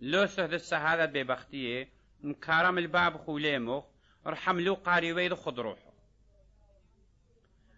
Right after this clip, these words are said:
مڵێ لێ ئو خۆرتا و هانی کولێ مەحەڤیلی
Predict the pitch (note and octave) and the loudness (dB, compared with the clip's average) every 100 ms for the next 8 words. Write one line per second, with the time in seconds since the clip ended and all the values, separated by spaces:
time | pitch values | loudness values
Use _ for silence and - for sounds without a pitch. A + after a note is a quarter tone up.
0 | - D3+ A3+ A#3 G#3 G3+ A#3 - G3+ F#3+ | -8 0 4 6 6 4 0 0 2 2
1 | G#3+ G#3 G3 F#3 A3+ G#3+ - B3 A#3 G3+ | 4 4 4 4 4 2 -4 -2 0 2
2 | F#3 - E3+ G3+ G#3+ G#3+ | 2 2 0 0 -2 -4